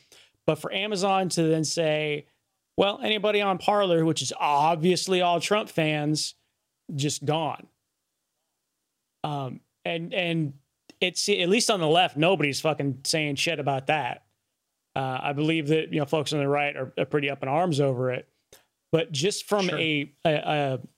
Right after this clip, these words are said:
Speaker 1: non-political view, to understand what that really means and what it means if this is allowed to happen, and if nobody says, "Boo," that it's happening, um, this is effectively the beginning of,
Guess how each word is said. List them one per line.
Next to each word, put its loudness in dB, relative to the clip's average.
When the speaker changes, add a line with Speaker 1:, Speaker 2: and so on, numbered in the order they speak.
Speaker 1:
non-political 0
view, -2
to -10
understand -4
what -2
that -2
really -4
means -4
and -4
what 0
it -8
means -4
if -4
this -2
is -8
allowed -2
to 0
happen, -4
and -2
if -4
nobody 2
says, -4
"Boo," 4
that 2
it's -2
happening, -2
um, -4
this -4
is 0
effectively 0
the 0
beginning 0
of, -4